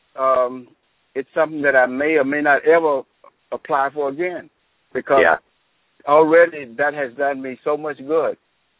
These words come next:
Speaker 1: Uh, it has made Ten Freedom Summer a legend amongst legends. <laughs>
Speaker 2: Yeah, absolutely.
Speaker 1: Yeah.
Speaker 2: Absolutely. So let me ask you this. You've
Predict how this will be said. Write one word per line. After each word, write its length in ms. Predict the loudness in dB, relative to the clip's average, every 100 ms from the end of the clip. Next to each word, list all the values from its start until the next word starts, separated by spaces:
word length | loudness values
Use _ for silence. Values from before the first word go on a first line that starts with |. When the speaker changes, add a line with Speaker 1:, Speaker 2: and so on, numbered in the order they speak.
| _
Speaker 1:
Uh, 200 | 0 2 2
it 80 | -2
has 100 | 0
made 320 | 2 2 -2
Ten 260 | -4 -4
Freedom 320 | -2 -2 -2 -2
Summer 380 | 0 0 0 -4 -4 _ _ -2
a 80 | 0
legend 440 | 4 4 4 -2
amongst 380 | 0 2 0 0
legends. 500 | 0 0 -2 -10 -14 -14 -14 -14 -14 -14 -16
<laughs> 680 | -16 -6 -2 -2 -2 -6 0
Speaker 2:
Yeah, 260 | 4 4 2 -4 -20 -2
absolutely. 640 | -2 0 -2 0 2 0 -2 _ _ _ _ -2
Speaker 1:
Yeah. 80 | -2
Speaker 2:
Absolutely. 540 | -2 -4 -6 -2 -4 -6 _ _ _ _ 4
So 200 | 4 4
let 100 | 2
me 80 | 4
ask 160 | 2 0
you 80 | -6
this. 100 | -6
You've 160 | -14 -20